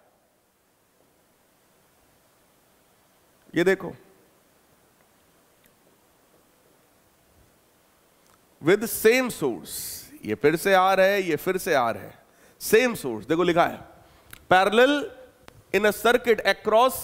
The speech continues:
same potential difference। पोटेंशियल डिफरेंस दोनों बार, प्यारे बच्चों, सेम है, ठीक? और हमसे कह रहे हैं हीट का रेशियो बता दो। भैया मान लो जरा,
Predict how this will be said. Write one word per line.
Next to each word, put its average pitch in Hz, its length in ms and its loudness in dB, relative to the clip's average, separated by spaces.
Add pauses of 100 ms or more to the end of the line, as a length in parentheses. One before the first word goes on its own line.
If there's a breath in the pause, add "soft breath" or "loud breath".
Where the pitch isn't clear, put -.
same 277 360 2
potential 202 480 -2
difference। 131 340 -2
पोटेंशियल 254 480 2
डिफरेंस 233 420 2
दोनों 202 360 -2
बार, 190 240 2
प्यारे 180 240 -4
बच्चों, 175 260 -12
सेम 143 340 -8
है, 117 260 -6 (1600)
ठीक? 233 340 -2 (420 soft breath)
और 170 100 4
हमसे 180 240 2
कह 196 120 2
रहे 208 140 2
हैं 143 80 -2
हीट 190 240 -2
का 180 80 4
रेशियो 170 360 0
बता 185 240 0
दो। 156 160 -6
भैया 226 400 2 (1120)
मान 151 280 2
लो 247 180 2
जरा, 196 440 4